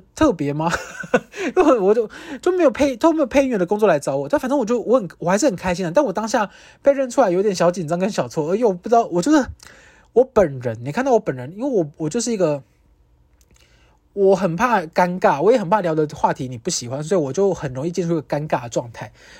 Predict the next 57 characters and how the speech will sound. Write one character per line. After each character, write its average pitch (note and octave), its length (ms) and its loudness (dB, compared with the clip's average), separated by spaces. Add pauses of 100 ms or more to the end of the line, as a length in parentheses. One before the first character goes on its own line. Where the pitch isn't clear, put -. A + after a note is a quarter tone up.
就 C#4 100 4
如 B3+ 140 2
果 G#3 100 4
他， G3 280 2 (320)
就 C4+ 100 4
如 C4 120 6
果 A3 100 6
你 E3+ 140 -6
现 F#3+ 120 0
在 G3 60 0
有 D#3+ 80 2
在 D#3+ 100 -2
听 E3+ 160 -2
Podcast E3+ 260 -2
的 C3 100 -6
话， D3 140 -2
就 D#3 80 -6
是 D#3+ 80 -2
我 C#3+ 120 0
真 D3 80 2
的 E3+ 60 4
很 B2+ 140 -2
抱 C3 160 -2
歉， B2+ 140 -8
我 C3+ 80 -4
这 F#3 100 0
本 C3 160 -10
人 A#2 80 -10
真 D3+ 120 -4
的 D3+ 60 -10
太 E3 80 -2
尴 B2+ 180 -10
尬。 C#3 120 -6
但 C#4 100 2
如 C#4 60 -2
果 A3+ 80 4
我 - 20 2
们 C#3+ 80 -6
见 G3 200 0
第 G3+ 160 2
二 E3+ 80 2
次 D#3+ 160 -2
的 C#3 80 -4
话， D#3+ 160 0
我 C3+ 100 -2
觉 F#3 100 2
得 G3 40 4
我 D3+ 80 2
应 C#3+ 40 -10
该 E3 120 -2
会 E3 80 0
热 D3+ 160 -2
络 C3+ 180 -4
一 B2 40 -8
点。 - 200 -16
<laughs> - 880 -2
对， C3+ 240 -4